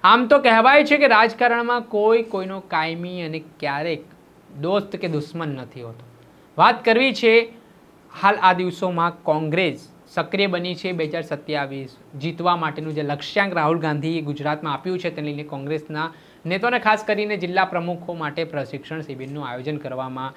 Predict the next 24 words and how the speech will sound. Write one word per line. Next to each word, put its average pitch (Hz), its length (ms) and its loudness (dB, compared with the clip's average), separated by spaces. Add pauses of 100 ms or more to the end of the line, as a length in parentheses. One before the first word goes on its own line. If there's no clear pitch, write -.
(220)
આવ્યું 143 280 0
છે. 151 80 -6
થોડાક 143 280 -6
સમય 139 240 -14
પહેલાં 143 320 -6
પણ 151 240 -10
કેન્દ્રીય 139 340 -6
મંત્રીઓ 139 360 -4
છે 151 100 -6
તે 143 100 -6
જૂનાગઢ 135 420 -10
ખાતે 135 240 -6
આવ્યા 143 300 0
હતા. 147 180 -6
જેમાં 147 360 -4 (380)
વાત 165 220 -4
કરીએ 170 280 -4
તો 208 180 -8 (720)
કોંગ્રેસના 180 640 2
રાષ્ટ્રીય 165 340 0
અધ્યક્ષ 180 240 -2
મલ્લિકાર્જુન 160 680 -4
ખરગે 151 380 -4
તેમજ 147 380 -8